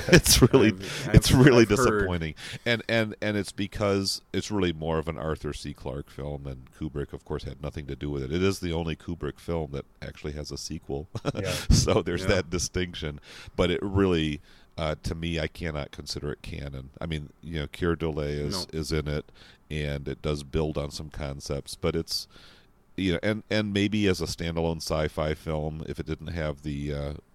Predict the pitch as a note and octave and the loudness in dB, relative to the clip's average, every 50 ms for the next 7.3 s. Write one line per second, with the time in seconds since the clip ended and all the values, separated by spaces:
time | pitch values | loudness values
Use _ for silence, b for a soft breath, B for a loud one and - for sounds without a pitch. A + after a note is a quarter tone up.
0 | - - - F2 C#2+ C#2 D2+ D2+ - - - E2 D#2 D2+ D2+ - - E2 D2+ - | -14 -10 -8 -8 -6 -6 -8 -8 -8 -8 -8 -6 -8 -8 -12 -10 -8 -8 -8 -8
1 | - D#2 D2+ D2 D2 - - D#2 D2+ D2+ D#2 D2+ - - E2 D2+ D2 D#2 D2 D2 | -8 -8 -8 -6 -8 -6 -6 -4 -2 -2 -2 -2 -2 -4 -2 -2 -2 -2 -2 -2
2 | D2 - - b b b b b b b b b b _ _ _ - - - - | -4 -4 -6 b b b b b b b b b b _ _ _ -14 -8 -4 -2
3 | F2+ D2+ D2+ D2+ - - E2 D#2+ - - - - - - - E2+ E2 - - - | 0 0 0 -2 -2 -2 -2 -4 -4 -6 -10 -10 -12 -8 -6 -6 -6 -4 -6 -6
4 | D2+ D2 - - D2+ E2 E2 D#2 E2+ D#2+ D#2 - - - - E2 D#2+ D#2 D#2 D#2 | -8 -8 -6 -4 -2 -2 0 0 -2 -2 -2 -4 -6 -4 -2 -2 0 0 -2 -2
5 | D#2 D#2 D#2 D#2+ - - - - C#2 C#2 C#2 C2+ - - D2 D2+ C#2+ C#2+ C#2 B1+ | -4 -6 -8 -10 -12 -12 -10 -10 -8 -6 -6 -8 -8 -8 -8 -6 -6 -6 -6 -4
6 | C#2+ D2+ D#2+ D2+ - - - - - E2 D#2 D2 - - E2 - D#2+ C#2+ C#2 D2+ | -2 -2 -2 -2 -4 -8 -10 -6 -6 -4 -4 -4 -4 -6 -4 -2 -2 -2 0 0
7 | D2+ D2+ D2+ D#2 D2+ - | 0 2 2 0 -2 -4